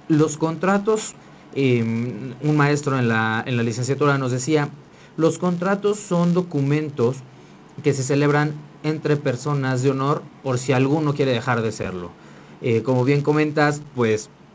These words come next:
no es un juego, nos estamos obligando, nos tenemos que comprometer y, pues, lamentablemente ya al día de hoy la palabra como que, mm, ya está muy, muy devaluada, por así decirlo, y, pues, bueno,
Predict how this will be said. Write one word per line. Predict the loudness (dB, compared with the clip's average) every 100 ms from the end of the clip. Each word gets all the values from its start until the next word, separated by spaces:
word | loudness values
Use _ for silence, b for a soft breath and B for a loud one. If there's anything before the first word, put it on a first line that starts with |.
| -18 -10 -2
no | 2 4
es | 4
un | 0 2
juego, | 2 2 2 -2
nos | -4 -2
estamos | -2 -2 0
obligando, | 0 2 2 0 2 2
nos | 0 0
tenemos | 0 -2 -4
que | -8
comprometer | -6 -6 -4 -2 -4 2 2 2 B B B 0
y, |
pues, | 2 4
lamentablemente | 4 0 0 -2 -2 -2 0 0 2
ya | 0
al | 2
día | 2 4
de | 4
hoy | 4 4
la | 2 2
palabra | 0 2 2 2 2 0 -2
como | -4 -4 -2
que, | -2 0
mm, | -2 -4 -8 -18 -20 -20 -20 -6 -2
ya | 0 2
está | 0 0 -2
muy, | 0 2 2 2 0
muy | -2 0
devaluada, | 2 2 2 2 2 0 -2
por | -4
así | -4 -2
decirlo, | -2 -2 -2 0 -2 -6 B B B
y, | -8
pues, | 0 0 2
bueno, | 0